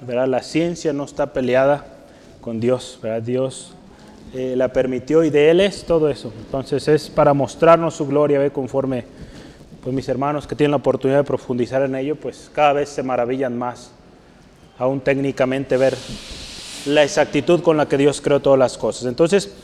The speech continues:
muy bien, vamos adelante porque el tiempo es, yo no sé, a veces me, me preocupa más cuando hago notas cortas, porque cuando hago menos hojas es cuando duro más, perdón. Ay, ay, ay.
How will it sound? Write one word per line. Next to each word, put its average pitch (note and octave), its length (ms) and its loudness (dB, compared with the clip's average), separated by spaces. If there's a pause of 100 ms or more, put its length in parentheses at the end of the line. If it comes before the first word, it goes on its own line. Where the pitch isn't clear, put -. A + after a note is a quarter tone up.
(220)
muy G3 180 6
bien, C#3+ 280 4 (720)
vamos F3+ 260 4
adelante E3 320 4
porque C3 240 0
el B2+ 100 0
tiempo E3+ 480 -2
es, - 520 -6 (880)
yo C3+ 140 -4
no D#3+ 80 -4
sé, D3+ 280 4 (1080)
a C#3+ 180 2
veces E3+ 220 0
me, C#3+ 200 0
me C#3 200 -4
preocupa D#3 500 0
más D#3+ 260 0
cuando C#3+ 300 2
hago D#3 160 6
notas D3+ 420 -2
cortas, C#3 460 -2
porque - 380 -12 (1600)
cuando C#3 280 2
hago E3 200 6
menos E3+ 340 0
hojas D#3+ 260 0
es D#3 120 -8
cuando C#3 260 -4
duro C#3 240 0
más, A#2+ 280 -6
perdón. A#2+ 360 -6 (840)
Ay, B2+ 220 -8
ay, G#2+ 140 -10
ay. G2 160 -12